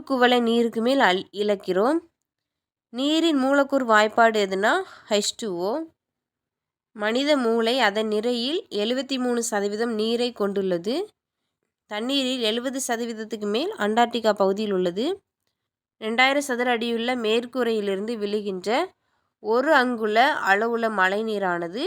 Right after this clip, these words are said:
நாலாயிரத்தி எட்நூறு லிட்டர் நீருக்கு சமமாகும். தமிழக அரசு மழைநீர் சேகரிப்பு திட்டத்தை எந்த ஆண்டு கொண்டு வந்தது?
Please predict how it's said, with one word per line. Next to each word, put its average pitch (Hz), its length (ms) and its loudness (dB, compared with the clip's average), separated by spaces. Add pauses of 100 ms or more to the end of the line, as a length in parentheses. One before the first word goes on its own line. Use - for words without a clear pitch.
(220)
நாலாயிரத்தி 233 600 0
எட்நூறு 214 400 -2
லிட்டர் 208 360 -2
நீருக்கு 226 460 -2
சமமாகும். 190 840 -2 (840)
தமிழக 254 460 2
அரசு 208 440 4
மழைநீர் 226 560 2
சேகரிப்பு 226 460 0
திட்டத்தை 202 520 0
எந்த 202 320 4
ஆண்டு 202 340 4
கொண்டு 208 280 2
வந்தது? 170 400 0